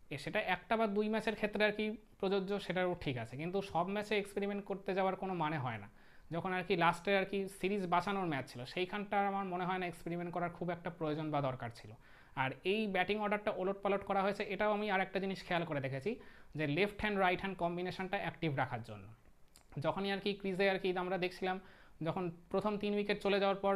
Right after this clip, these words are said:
ওই বিরাট কোহলি থাকছে বা রোহিত শর্মা থাকছে বা শুভমান গিল ক্রিজে থাকছে, চার নম্বরে ওই কারণেই আর কি শ্রেয়াস আয়ারকে না পাঠিয়ে কখনো ওয়াশিংটন সুন্দর, শুভ-, শিবম দুবে বা কখনো ঋষভ পান্তকে পাঠানো হচ্ছিল। এই রকম এই লেফট হ্যান্ড রাইট হ্যান্ড কম্বিনেশনটাকে অ্যাক্টিভ রাখার জন্য, যেটা আমরা এর আগে মানে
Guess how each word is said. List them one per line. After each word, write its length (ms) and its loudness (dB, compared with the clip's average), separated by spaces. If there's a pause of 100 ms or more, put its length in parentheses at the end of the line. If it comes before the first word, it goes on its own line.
(160)
ওই 160 2
বিরাট 280 4
কোহলি 260 2
থাকছে 280 0
বা 120 4
রোহিত 320 2
শর্মা 240 -2
থাকছে 240 -2
বা 120 2
শুভমান 340 0
গিল 140 0
ক্রিজে 280 0
থাকছে, 200 0 (440)
চার 220 6
নম্বরে 320 0
ওই 140 4
কারণেই 400 2
আর 100 2
কি 80 0 (140)
শ্রেয়াস 320 0
আয়ারকে 340 2
না 140 2
পাঠিয়ে 240 0 (140)
কখনো 260 -2
ওয়াশিংটন 480 0
সুন্দর, 280 0 (120)
শুভ-, 320 -4
শিবম 320 -2
দুবে 180 0 (100)
বা 140 2
কখনো 260 -2 (160)
ঋষভ 220 -4
পান্তকে 300 -6
পাঠানো 260 -2
হচ্ছিল। 240 -12 (560)
এই 140 4
রকম 240 0
এই 140 0
লেফট 220 0
হ্যান্ড 200 0
রাইট 180 2
হ্যান্ড 180 -4
কম্বিনেশনটাকে 640 -2
অ্যাক্টিভ 300 0
রাখার 180 -4
জন্য, 200 -6
যেটা 200 -2
আমরা 140 2 (200)
এর 140 2
আগে 140 2 (260)
মানে 120 -2